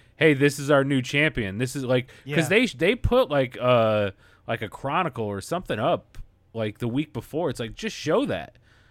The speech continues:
Speaker 1: Like,
Speaker 2: Yeah.
Speaker 1: people, people who are tuning in, like, who maybe were like, "Oh,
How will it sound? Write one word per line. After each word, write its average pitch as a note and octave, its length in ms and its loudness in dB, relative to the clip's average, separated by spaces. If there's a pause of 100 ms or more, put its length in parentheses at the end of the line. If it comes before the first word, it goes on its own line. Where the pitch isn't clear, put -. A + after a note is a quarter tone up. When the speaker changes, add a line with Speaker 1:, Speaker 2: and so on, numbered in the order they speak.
(180)
Speaker 1:
Like, C#3 120 2
Speaker 2:
Yeah. F#3 160 4
Speaker 1:
people, G3 400 2 (100)
people G#3+ 280 0
who A3 100 4
are F#3 120 4
tuning F#3+ 420 -2
in, G3+ 240 0
like, C#3 220 2
who D3 180 0
maybe C#3 380 0
were C#3+ 220 2
like, B2+ 280 0 (360)
"Oh, B2+ 520 0